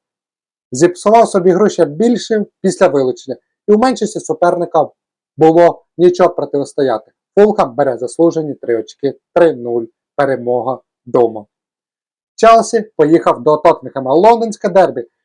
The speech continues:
І дуже важлива перемога для Челсі. Тоттенхем володів м'ячем, але сині зіграли максимально прагматично. Забили свій момент і закрили гру дисципліновано в обороні. Важкі цінні три очки для Челсі в цьому турі.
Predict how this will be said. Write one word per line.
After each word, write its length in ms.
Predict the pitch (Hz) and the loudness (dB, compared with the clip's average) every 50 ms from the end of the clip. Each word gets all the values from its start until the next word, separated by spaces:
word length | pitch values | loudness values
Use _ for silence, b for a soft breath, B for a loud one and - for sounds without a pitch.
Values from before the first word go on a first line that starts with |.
| _ - | _ -2
І 100 | - 151 | -2 0
дуже 300 | 147 135 180 202 196 214 | 2 4 4 4 6 4
важлива 380 | 202 196 170 160 180 185 190 180 | 4 4 2 2 2 2 2 2
перемога 380 | 175 175 160 156 160 160 160 156 | 2 0 -2 -2 -2 -2 -2 -2
для 160 | 160 180 180 | -2 -2 -2
Челсі. 400 | 180 180 165 147 135 - 147 147 _ - | 0 0 -2 -2 -2 -8 -12 -10 _ 0
Тоттенхем 400 | 254 240 233 233 202 - 226 208 | 0 0 0 0 -8 -6 -6 -4
володів 340 | 156 143 127 117 127 143 143 | -4 -4 -4 -4 -4 -6 -6
м'ячем, 260 | 156 151 - 135 117 - _ _ _ _ - | -6 -6 -6 -8 -8 -8 _ _ _ _ -6
але 200 | - 143 143 135 | -2 0 0 0
сині 480 | - - - 165 175 180 180 180 175 - _ _ _ | -2 -2 0 2 2 2 2 -2 -6 -8 _ _ _
зіграли 460 | - 135 143 120 143 147 151 147 143 131 | -4 -4 -2 0 2 0 0 0 -2 -6
максимально 540 | 127 123 _ _ - 131 135 143 147 147 | -8 -12 _ _ -10 -6 -6 -6 -6 -6
прагматично. 640 | 143 143 147 143 151 147 - - 156 139 - - 120 _ _ _ _ _ - | -4 -4 -4 -4 -6 -6 -4 -6 -6 -6 -8 -18 -20 _ _ _ _ _ -4
Забили 640 | 131 156 170 147 151 180 180 185 190 185 180 180 175 _ _ _ _ _ - | -2 -2 -2 0 2 0 2 2 2 0 -2 -4 -8 _ _ _ _ _ -12
свій 220 | - - 175 175 | -2 2 2 2
момент 340 | 175 170 165 170 170 156 - _ _ _ - - | 2 2 -2 -4 -4 -6 -8 _ _ _ 0 0
і 60 | 180 | 2
закрили 440 | 165 190 185 - 185 175 185 180 170 | 2 2 0 0 0 2 4 2 2
гру 260 | 139 123 131 127 120 | 0 -2 -6 -8 -8
дисципліновано 800 | 107 123 117 - - - - 127 120 120 123 127 131 135 127 117 | -8 -10 -12 -12 -14 -12 -8 -8 -6 -6 -6 -6 -6 -6 -8 -8
в 60 | 107 | -10
обороні. 420 | 113 107 110 113 107 101 101 104 _ _ _ _ _ _ _ _ _ _ _ _ _ _ _ - | -10 -8 -6 -6 -6 -6 -8 -14 _ _ _ _ _ _ _ _ _ _ _ _ _ _ _ -6
Важкі 640 | 135 147 185 185 180 - _ - 208 208 208 185 156 - | 2 2 2 2 2 -2 _ -6 -4 -4 -4 -4 -8 -12
цінні 400 | - - - 151 147 143 143 127 | -14 -10 -8 -6 -4 -4 -6 -6
три 300 | 120 - - 120 120 110 | -8 -6 -2 -2 -2 -2
очки 440 | 107 - - - - 139 139 135 131 135 _ _ _ _ _ _ _ _ _ _ _ _ _ _ _ _ _ - | -2 -8 -12 -16 -8 -4 -4 -4 -4 _ _ _ _ _ _ _ _ _ _ _ _ _ _ _ _ _ _ -8
для 320 | 139 135 143 131 131 131 - _ | -4 -2 0 0 0 -2 -6 _
Челсі 500 | - 117 113 120 127 117 - - 127 117 | -8 -6 -4 -4 -4 -6 -8 -10 -10 -10
в 280 | 117 _ _ _ _ | -10 _ _ _ _
цьому 320 | - - 160 151 147 147 139 | -2 -2 0 0 0 -4 -6
турі. 340 | 143 120 113 107 107 104 | -6 -6 -6 -6 -8 -14